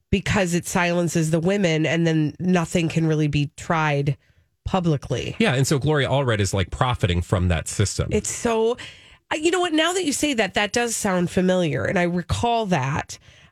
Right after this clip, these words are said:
Speaker 1: Um, and what's also interesting is, remember, she's the mother of Lisa Bloom, and Lisa Bloom, of
Speaker 2: Yeah.
Speaker 1: course,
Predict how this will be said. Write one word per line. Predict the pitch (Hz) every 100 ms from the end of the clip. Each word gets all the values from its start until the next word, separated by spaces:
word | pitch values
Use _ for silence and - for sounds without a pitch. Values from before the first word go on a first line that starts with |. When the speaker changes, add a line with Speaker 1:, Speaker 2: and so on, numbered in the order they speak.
| _
Speaker 1:
Um, | 190 180 165 165 -
and | 226
what's | 220 247
also | 330 - 208
interesting | 175 185 160 175 160
is, | 156 170
remember, | 170 220 220 165 185
she's | - 196 180
the | 180
mother | 165 185 226 185 143
of | 156 160
Lisa | 170 151 156
Bloom, | 139 185 196 131 127 170 - - - -
and | 190 196
Lisa | 190 - 175
Bloom, | 170 247 269
of | 247
Speaker 2:
Yeah. | -
Speaker 1:
course, | 175 147 135 156 -